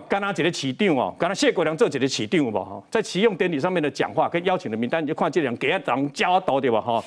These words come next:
小鼻子小眼睛呐，为什么？你从头到尾都不去提前市长林右昌，理由是你讲啊，因为没有邀请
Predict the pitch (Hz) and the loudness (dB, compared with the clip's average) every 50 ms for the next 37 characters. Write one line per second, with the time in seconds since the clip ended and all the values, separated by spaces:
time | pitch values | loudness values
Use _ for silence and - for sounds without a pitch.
0 | - - - - 202 - 269 262 269 214 - 220 285 233 180 160 220 214 202 147 | -6 -2 0 0 0 0 0 0 2 2 2 2 0 0 0 2 2 2 2 2
1 | - - - - _ _ _ _ - _ _ _ _ - 370 415 285 262 240 202 | -2 -8 -18 -20 _ _ _ _ -20 _ _ _ _ 2 4 4 4 4 2 2
2 | 170 120 - - - _ _ _ _ _ _ - 269 339 302 - - - 302 392 | 0 0 -4 -10 -20 _ _ _ _ _ _ 0 2 2 2 2 2 4 4 6
3 | 427 392 330 320 330 330 - 381 349 302 277 285 285 - 415 415 415 415 415 - | 6 6 6 6 6 4 4 4 6 6 4 2 2 4 2 4 4 4 2 2
4 | - 320 330 - 214 262 247 - - 202 226 247 - - - 370 277 160 - 127 | 2 -2 0 2 2 2 2 2 0 0 0 2 0 2 4 4 4 2 0 -2
5 | - - - - 127 160 202 208 175 - 147 151 147 151 - _ _ - - - | -2 -8 -12 -4 0 2 2 2 2 2 0 -2 -4 -6 -14 _ _ -20 -20 -20
6 | - _ _ _ _ _ - - 175 262 262 233 214 202 262 277 - 403 403 330 | -20 _ _ _ _ _ -4 2 2 2 4 4 4 2 2 4 4 4 4 4
7 | 202 - - - _ _ - 208 254 269 277 262 262 254 - 180 208 220 240 233 | 2 -2 -8 -20 _ _ 0 0 2 4 2 0 0 0 -2 -4 -2 0 0 0
8 | 214 214 196 190 185 190 202 196 - 120 | 2 2 0 2 2 0 0 0 -4 -8